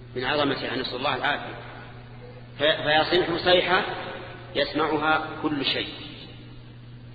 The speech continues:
يسمعها كل شيء إلا الثقلين، يعني الجن والإنس. وهذه من رحمة الله أن الله تعالى لا يسمعنا عذاب القبر،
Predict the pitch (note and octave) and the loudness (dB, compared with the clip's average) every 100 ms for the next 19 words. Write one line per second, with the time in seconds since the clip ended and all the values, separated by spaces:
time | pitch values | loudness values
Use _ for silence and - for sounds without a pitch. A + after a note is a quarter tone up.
0 | - - - - - - - - - - | -16 -18 -18 -18 -18 -16 -16 -16 -16 -18
1 | - - - - A#2+ D3+ C#3+ C3+ D#3+ D#3 | -16 -16 -12 -8 -2 2 4 2 2 2
2 | C#3+ D#3 F#3 F#3+ - - - - - - | 4 4 4 2 -6 -8 -10 -12 -12 -14
3 | - - - - - - D#3+ E3 E3 D#3 | -16 -16 -16 -16 -16 -2 2 4 6 4
4 | - - - - - - - D#3 D#3 C#3+ | 2 -6 -8 -10 -10 -10 -4 -2 2 0
5 | A#2+ - - - - - - - - - | 0 -8 -12 -12 -14 -14 -16 -16 -16 -16
6 | - - - - - - - B2+ C3 C#3 | -16 -16 -16 -16 -16 -16 -6 -2 0 4
7 | D#3 D3+ C#3 C#3 A#2+ - - - - - | 6 6 6 4 0 -2 -8 -10 -12 -12
8 | - - - - - - - - - - | -14 -14 -16 -16 -16 -16 -16 -16 -16 -16
9 | - - - C#3 D#3+ E3+ D#3+ D3+ D3+ - | -16 -14 -4 2 4 6 6 4 2 -2
10 | C#3 A#2+ C3 C#3+ - - - - - - | -4 -2 2 2 2 -8 -10 -12 -12 -14
11 | - - - - - - C#3 C#3+ C#3+ C#3+ | -14 -14 -16 -16 -16 -4 2 4 4 2
12 | C3+ B2+ C3 C#3 C#3 C3+ D#3 D#3+ - D3 | 2 0 0 2 2 4 4 4 0 -4
13 | C#3 C#3 A#2+ B2 B2+ A#2+ A#2 D3 C3+ B2+ | 0 0 2 0 -2 -4 0 2 2 -2
14 | - | -6